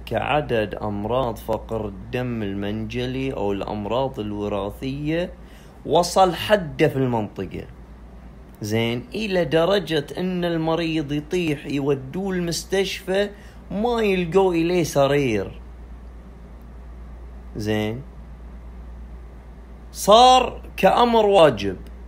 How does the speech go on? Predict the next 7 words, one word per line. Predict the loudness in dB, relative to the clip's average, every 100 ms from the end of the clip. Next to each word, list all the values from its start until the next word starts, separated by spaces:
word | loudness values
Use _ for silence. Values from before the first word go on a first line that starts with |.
| -8 -2
إن | 0 0 0
عقد | 2 0 0 0
الزواج | 2 4 4 6 4 2 4
لا | 6 8
يمكن | 6 0 0 0 0
يتم | 0 2 2 2 -2
إلا | -2 0 2 4 6 4 2